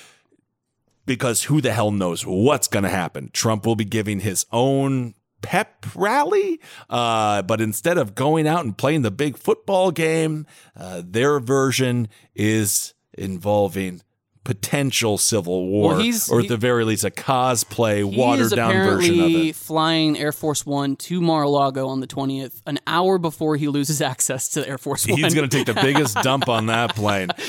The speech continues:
Speaker 1: All right, well, speaking of huge dumps, I wanna talk just before we get to the interviews here.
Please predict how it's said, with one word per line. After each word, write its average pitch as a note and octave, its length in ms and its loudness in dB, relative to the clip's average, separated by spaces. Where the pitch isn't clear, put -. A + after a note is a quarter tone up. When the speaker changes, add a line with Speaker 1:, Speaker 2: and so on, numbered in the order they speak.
Speaker 1:
All D3+ 240 2
right, A#2+ 240 0
well, A#2+ 100 -2
speaking D#3 400 0
of G#2+ 60 0
huge G#2+ 560 -2
dumps, G2+ 560 -2
I G#2 140 0
wanna A2+ 240 0
talk A2 360 -2
just A2+ 280 -2
before G#2 320 0
we G2+ 100 -4
get G#2 220 -6
to G#2 60 -10
the G2 200 -2
interviews G2 460 -2
here. F#2+ 340 -6